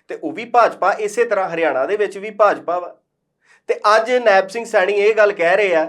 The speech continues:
ਵੀ ਪੰਜਾਬ ਸਾਡਾ ਵੱਡਾ ਭਰਾ ਤੇ ਪਾਣੀ ਸਾਨੂੰ ਜ਼ਰੂਰ ਪਿਲਾਵੇ।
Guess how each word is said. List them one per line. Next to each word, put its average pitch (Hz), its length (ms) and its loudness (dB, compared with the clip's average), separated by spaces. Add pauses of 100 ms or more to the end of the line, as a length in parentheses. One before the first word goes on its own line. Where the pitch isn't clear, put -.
(340)
ਵੀ 214 80 -6
ਪੰਜਾਬ 185 400 2
ਸਾਡਾ 185 300 0
ਵੱਡਾ 180 280 2
ਭਰਾ 165 280 2
ਤੇ 175 100 -4
ਪਾਣੀ 175 360 -2
ਸਾਨੂੰ 180 320 -6
ਜ਼ਰੂਰ 180 320 -8
ਪਿਲਾਵੇ। 127 460 -4